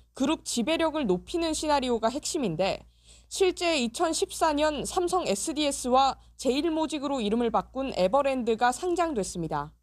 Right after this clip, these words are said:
이 과정에서 이 부회장이 관련 사업 내용을 보고받거나 수정에 재점검한 내용까지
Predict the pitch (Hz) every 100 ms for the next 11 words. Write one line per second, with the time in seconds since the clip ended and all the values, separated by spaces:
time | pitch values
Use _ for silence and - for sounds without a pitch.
0 | _ _ _ _ _ _ 262 311 277 226
1 | 311 311 294 320 302 226 233 311 302 277
2 | 262 262 294 277 226 220 285 311 302 349
3 | 349 302 285 277 262 285 - 240 233 220
4 | 180 175 170 202 80 - - - 370 349
5 | 339 320 320 - 208 269 302 294 294 294
6 | 269 220 220 220 208 233